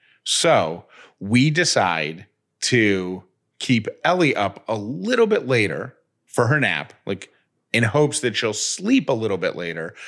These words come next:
so that we can record our podcast when Callie gets home from the doctor.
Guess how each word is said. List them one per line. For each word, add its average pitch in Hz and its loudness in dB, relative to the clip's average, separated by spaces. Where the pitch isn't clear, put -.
so 127 0
that 107 0
we 127 0
can 139 -2
record 120 0
our 107 0
podcast 92 -6
when 98 2
Callie 92 -2
gets 87 -8
home 110 0
from 90 -8
the 85 -8
doctor. - -8